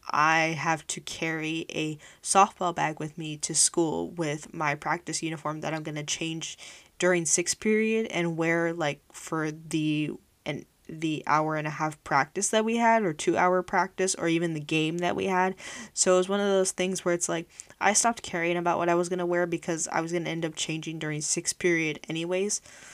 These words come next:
So, like, that was, like, another indicator for me that was, like, um, like, nobody's watching you. You might be thinking that people are watching you or staring at you, but in reality, nobody's watching you. So,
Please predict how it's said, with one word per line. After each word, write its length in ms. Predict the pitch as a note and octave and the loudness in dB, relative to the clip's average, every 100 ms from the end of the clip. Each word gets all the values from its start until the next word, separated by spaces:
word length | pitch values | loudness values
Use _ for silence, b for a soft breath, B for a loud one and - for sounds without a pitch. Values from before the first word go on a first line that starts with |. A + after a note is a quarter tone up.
| B B B | B B B
So, 360 | - F3 E3+ | -4 0 0
like, 260 | D#3 D#3+ D3+ _ _ - | 2 2 2 _ _ 0
that 120 | D#3 | 2
was, 140 | D#3+ | 2
like, 120 | D#3 | -2
another 320 | D#3+ D#3 D3+ D3 | -4 -2 -2 -4
indicator 500 | E3+ F3+ - F#3+ F#3+ | -4 -6 -4 -2 -2
for 160 | - | -4
me 200 | G3 G3 | -2 0
that 160 | F#3 E3 | 0 0
was, 180 | D#3+ E3 | -2 -2
like, 220 | D3+ - B B B B B _ _ | -4 -6 B B B B B _ _
um, 600 | F3 F3 F3 F3 F3 E3+ b b _ _ _ - | 2 4 0 -4 -6 -10 b b _ _ _ -4
like, 260 | E3 D#3+ - _ - | 0 0 -4 _ -6
nobody's 460 | F3+ F3+ G3 F#3 | 0 2 4 2
watching 440 | D#3 D#3 F3 - E3 | 4 4 4 -4 -4
you. 220 | D3+ D#3 | -4 -4
You 120 | E3 | -4
might 200 | E3+ E3+ | -2 -2
be 140 | E3+ E3 | 0 -2
thinking 460 | - D#3+ D#3 D#3+ | -2 -6 -4 -4
that 140 | E3+ E3+ | -4 0
people 280 | F#3+ F#3 F#3+ | 0 2 2
are 100 | G3 | 4
watching 460 | F#3 F#3 - G#3 | 4 2 0 -2
you 160 | G#3 F#3+ | 0 0
or 80 | D#3 | 0
staring 440 | - E3 E3 F3 | -2 -2 -4 -2
at 120 | E3+ | -2
you, 180 | F3+ F3+ | -2 -2
but 120 | F3 | -2
in 160 | E3 D#3 | -4 -4
reality, 500 | D#3 D3+ D3+ D3+ D3+ | -2 -2 -2 -6 -6
nobody's 340 | D3 C#3+ D3 | -6 -6 -8
watching 460 | D#3 D3 - F3 F3 | -2 -2 -2 -6 -4
you. 200 | F3+ G3 | -4 -2
So, 360 | - E3+ D3+ | -2 -2 -2